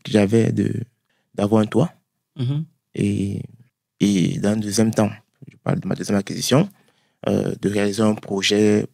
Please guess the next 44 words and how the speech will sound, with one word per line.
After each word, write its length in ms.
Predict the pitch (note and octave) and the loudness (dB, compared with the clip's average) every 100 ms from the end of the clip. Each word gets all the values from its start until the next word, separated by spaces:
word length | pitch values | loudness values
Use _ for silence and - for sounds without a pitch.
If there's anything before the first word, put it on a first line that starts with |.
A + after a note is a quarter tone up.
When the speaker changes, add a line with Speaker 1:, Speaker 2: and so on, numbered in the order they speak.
| - | -8
Speaker 1:
me 80 | G2+ | -6
constituer 460 | - G2 - - | -4 -4 -4 -8
un 40 | G2+ | -6
patrimoine. 480 | C3+ - G#2 D3 F#3+ _ | -6 -8 -6 -6 -8 _
Speaker 2:
Mhm. 220 | - C3+ D3+ _ _ _ _ - | -6 -6 -6 _ _ _ _ -4
Speaker 1:
Et 520 | G#2 G#2 G2 G2 F2+ - | 0 2 2 2 0 0
en 120 | A2 | 0
réalisant 260 | G#2+ G#2+ B2+ | 2 2 2
ce 100 | B2+ | 0
premier 300 | B2 - B2 | 0 2 2
projet-là, 480 | B2 G#2 A#2 B2 E3+ - _ _ | 4 2 4 2 0 -6 _ _
j'ai 200 | - G2+ | 0 2
découvert 640 | G2+ G#2 G#2 G2+ G#2+ A2 - - | 2 0 0 2 4 2 -2 0
pas 100 | A2 | 4
mal 160 | A2+ | 4
de 60 | G#2+ | 4
choses 200 | - G2 | 0 -6
sur 120 | - | -6
l'immobilier, 440 | G#2 G2+ - C3+ F#3 _ _ _ _ - | -4 -4 -2 -4 -4 _ _ _ _ 0
que 400 | G2+ G2 F#2+ F2+ | 4 4 4 0
je 120 | - - | -4 -6
pouvais 220 | - G2+ | 0 2
me 60 | |
faire 140 | G#2 G2+ | 2 0
de 80 | G2+ | 0
l'argent 300 | F#2+ G2 G#2 | -2 -2 -2
avec 140 | G2+ | -2
l'immobilier. 440 | G2 F#2+ G2 C3 E3+ _ _ _ - - | -4 -6 -4 -2 -2 _ _ _ -20 -4
Et 340 | - G2+ G2+ F#2+ | 4 6 6 6
j'ai 140 | G#2+ | 4
percé 340 | G#2 F#2+ - G2+ | 2 0 2 2
dans 160 | F#2+ - - | 2 -2 -2
le 80 | F2+ | -2
domaine. 360 | F#2 G2 C#3+ E3 _ _ _ _ | 0 0 0 -2 _ _ _ _
J'ai 160 | - G2 | -4 -4
vu 160 | G2 G#2 | -4 -6
qu'il 300 | F#2 F#2+ - - - _ _ _ - | -2 -2 -4 -8 -16 _ _ _ -2
y 60 | |
avait 160 | F2+ G2+ | 0 2
une 140 | G2+ | 4
niche 500 | A2 - - - - _ _ _ | 4 2 -2 -6 -10 _ _ _
<laughs> 260 | - - - | -16 -8 0
à 80 | |
explorer. 500 | G#2 G#2 G#2 G2+ G#2+ | 0 2 4 4 4